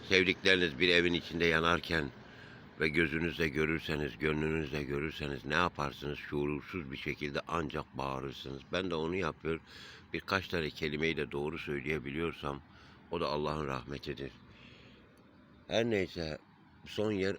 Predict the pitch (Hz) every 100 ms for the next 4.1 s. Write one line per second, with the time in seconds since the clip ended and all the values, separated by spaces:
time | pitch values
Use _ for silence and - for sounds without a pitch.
0 | - 85 98 92 85 90 - 92 95 82
1 | 82 78 - 73 - 73 67 71 67 -
2 | - - - 87 95 98 85 82 87 85
3 | - 92 92 87 90 76 90 90 82 80
4 | 82